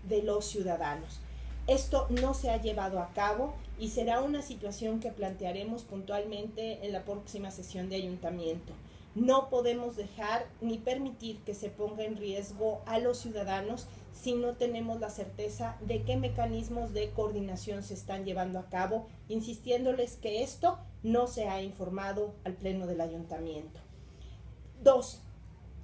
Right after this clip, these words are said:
hubo un tema recientemente en redes sociales, monitoreando lo que está pasando en el municipio, donde hoy un restaurante hace una denuncia pública, eh, convocando a la ciudadanía a que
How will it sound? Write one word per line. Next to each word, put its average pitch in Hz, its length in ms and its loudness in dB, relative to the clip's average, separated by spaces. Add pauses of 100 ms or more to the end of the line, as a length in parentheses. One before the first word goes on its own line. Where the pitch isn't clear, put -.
hubo 294 200 2
un 262 140 0
tema 254 300 6
recientemente 226 800 -2
en 240 80 0
redes 208 240 0
sociales, 240 560 -2
monitoreando 202 720 -2
lo 214 160 2
que 185 60 -8
está 180 240 -4
pasando 202 360 -4
en 202 100 -2
el 208 120 -4
municipio, 247 600 -2 (340)
donde 247 540 8
hoy 302 400 6
un 262 260 0
restaurante 262 760 0 (140)
hace 233 840 2
una 240 260 2
denuncia 220 480 0 (100)
pública, 294 600 2 (420)
eh, 202 540 2 (160)
convocando 262 640 6
a 277 80 4
la 233 100 2
ciudadanía 220 800 0
a 220 200 -4
que 180 460 -2